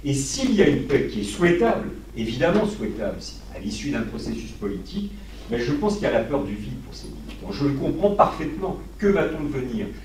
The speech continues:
Ce qui signifie en d'autres termes que, euh, dans ce processus de négociation dont j'espère qu'il pourra se rouvrir dans les meilleurs délais,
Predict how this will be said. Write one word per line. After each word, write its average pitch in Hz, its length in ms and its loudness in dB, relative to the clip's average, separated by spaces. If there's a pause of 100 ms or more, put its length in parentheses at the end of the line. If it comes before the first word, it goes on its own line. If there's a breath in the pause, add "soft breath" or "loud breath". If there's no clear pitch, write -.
(100)
Ce - 140 -4
qui 165 220 2
signifie 180 420 -2
en - 140 0
d'autres 139 320 -2
termes 151 340 -2 (160)
que, 147 60 2
euh, 139 260 6 (480)
dans 139 140 0
ce 143 100 -4
processus 156 760 -2 (340 loud breath)
de 123 80 -2
négociation 139 580 0
dont 123 140 -2
j'espère 147 800 4
qu'il - 160 -10
pourra 113 280 -2
se - 180 -6
rouvrir 117 460 -2 (300 loud breath)
dans 110 100 0
les 107 100 2
meilleurs 110 340 4
délais, 101 460 0